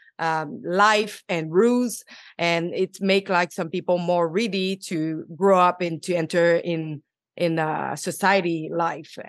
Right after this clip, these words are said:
especially at school. When you, you begin at school, you, you need to be, like, stable, and you need to have, like, a good background. And so, yeah, you, you can, uh, enter in life. But unfortunately, what she asks is actually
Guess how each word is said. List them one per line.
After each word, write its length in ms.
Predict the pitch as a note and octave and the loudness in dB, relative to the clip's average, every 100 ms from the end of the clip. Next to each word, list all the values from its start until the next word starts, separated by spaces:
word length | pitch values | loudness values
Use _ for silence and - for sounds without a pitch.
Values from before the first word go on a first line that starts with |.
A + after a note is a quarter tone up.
| - _ _ - | -20 _ _ -4
especially 500 | G3 G3 G3+ F#3+ F3+ | -4 -2 -2 0 0
at 140 | D#3+ | 0
school. 240 | - F#3 | 0 0
When 200 | E3 E3+ | 0 -4
you, 200 | E3 E3+ | -4 -4
you 160 | E3 E3 | -4 -4
begin 300 | E3+ F3 A3 | -2 0 0
at 120 | D#3 | -2
school, 300 | - F3 E3 | -4 -6 -6
you, 160 | D#3+ D#3+ | -6 -8
you 240 | - E3 | -8 -6
need 160 | E3 D#3+ | -6 -8
to 100 | - | -8
be, 200 | D#3 D#3+ | -6 -6
like, 220 | E3 D#3 | -4 -6
stable, 440 | - - G3 F3 E3+ | -6 -2 2 2 2
and 200 | D#3 D#3 | 0 -4
you 80 | D#3+ | -6
need 200 | E3 D#3 | -6 -4
to 100 | D#3+ | -2
have, 120 | D#3 | -2
like, 200 | D#3+ D#3+ | -4 -6
a 40 | |
good 300 | D#3 F3+ F3 | -4 -2 -2
background. 600 | F#3 F#3+ E3 F3 D#3 D#3 - - - _ _ | -2 -2 0 0 0 -4 -12 -20 -20 _ _
And 160 | - E3+ | -2 -2
so, 160 | - F3 | 2 2
yeah, 240 | D#3+ D#3+ - | 4 2 -2
you, 460 | F3 F3+ E3+ D#3+ - | -6 -4 -4 -6 -10
you 180 | F#3+ G3+ | -8 -6
can, 220 | G#3 F#3+ | 0 0
uh, 240 | - F#3+ G3+ | 2 2 2
enter 340 | A3 A3+ A3 F#3 | 0 0 0 0
in 280 | F3+ F3 E3+ | 0 -2 0
life. 340 | F3+ D#3+ D#3 - _ - _ _ F3+ | 0 0 -6 -12 _ -20 _ _ 0
But 280 | F#3+ F3+ - - | 2 0 -4 -2
unfortunately, 880 | G3+ F#3+ F#3 F3+ G3 A3 F#3+ D#3 F3+ F3 | -2 0 -4 -2 -4 -2 -2 -4 -6 -2
what 200 | G#3 G#3 | -2 -2
she 160 | G#3 - | -4 0
asks 340 | G3 A#3+ - | 2 2 -2
is 140 | F#3 | -6
actually 440 | F3+ E3+ F#3+ E3 | -6 -4 -4 -4